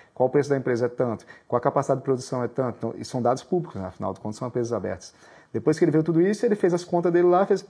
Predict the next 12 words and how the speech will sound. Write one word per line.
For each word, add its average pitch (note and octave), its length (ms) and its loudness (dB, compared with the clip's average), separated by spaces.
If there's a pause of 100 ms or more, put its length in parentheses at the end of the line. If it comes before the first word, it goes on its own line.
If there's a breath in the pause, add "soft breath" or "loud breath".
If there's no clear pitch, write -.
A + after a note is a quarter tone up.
"Ah, G#4 180 2 (580 soft breath)
a B2 100 2
empresa C#3+ 340 2
vale D3+ 260 6
mais C#3+ 300 4
do F3 60 -2
que E3+ 120 0
tá E3+ 140 0
em F3 60 0
dívida. G2+ 400 -4 (300 soft breath)
A G#2+ 80 -4
empresa C3 480 0